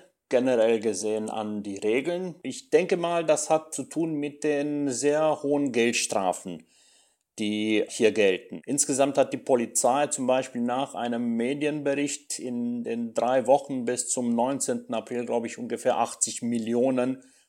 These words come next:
Euro umgerechnet an Strafzetteln ausgestellt. Es kommt auch zu Zwischenfällen. Nicht sehr oft, aber es kommt vor, dass die Leute rebellieren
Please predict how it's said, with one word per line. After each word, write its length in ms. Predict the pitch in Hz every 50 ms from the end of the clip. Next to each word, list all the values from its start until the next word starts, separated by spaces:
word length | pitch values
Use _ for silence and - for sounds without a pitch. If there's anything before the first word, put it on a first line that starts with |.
| _ _ _
Euro 520 | 104 120 143 156 165 151 135 131 160 185
umgerechnet 920 | 175 - - - 139 135 147 131 131 120 131 131 123 - - 135 127 120 -
an 440 | - 120 123 123 123 123 123 120
Strafzetteln 1080 | 120 - - - 120 113 113 117 117 - - _ - - 117 110 - 120 110 113 117 110
ausgestellt. 920 | 76 98 107 101 - - - 101 - - - 104 82 65 57 - - - _ -
Es 320 | - 120 - - - - -
kommt 460 | - - - 151 165 190 185 156 -
auch 340 | - 131 143 151 147 - -
zu 180 | - - - 120
Zwischenfällen. 920 | - - - 117 104 - - 85 80 - - 78 67 62 62 - - _ _ _ _
Nicht 300 | 123 123 117 - - -
sehr 340 | - - 110 113 104 - -
oft, 320 | 120 175 190 - - -
aber 160 | 123 127 -
es 180 | - 110 - -
kommt 320 | - - 135 120 113 107
vor, 540 | - - - 131 117 127 151 190 196 - - - _ _ _ _ _ _ _ _ _
dass 240 | - 127 123 - -
die 100 | - 131
Leute 920 | 123 123 127 131 135 135 135 - - 127 123 120 120 120 120 113 - - -
rebellieren 960 | 107 120 117 104 107 107 107 117 131 143 151 160 165 170 170 165 160 151 -